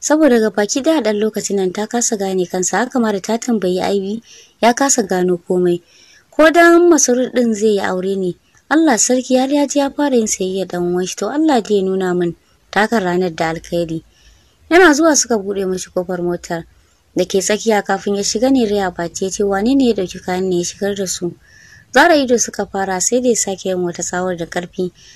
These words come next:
sannan Michael ya ce, "Ni ne sa." "Yaushe ne na yi maka wannan umarnin? Ka san halin Mom da bincike kuwa?" "I'm sorry, sa.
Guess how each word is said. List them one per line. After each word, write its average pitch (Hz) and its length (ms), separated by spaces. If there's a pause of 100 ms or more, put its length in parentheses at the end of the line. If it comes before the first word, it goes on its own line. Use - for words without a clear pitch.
sannan 233 420
Michael 190 380
ya 180 80
ce, 185 300
"Ni 196 200
ne 240 160
sa." 170 300 (500)
"Yaushe 233 300
ne 277 80
na 294 100
yi 302 60
maka 302 240
wannan 208 320
umarnin? 180 420
Ka 233 140
san 262 240
halin 262 180
Mom 269 220
da 190 80
bincike 180 560
kuwa?" 196 220 (580)
"I'm 214 160
sorry, 262 320
sa. 185 320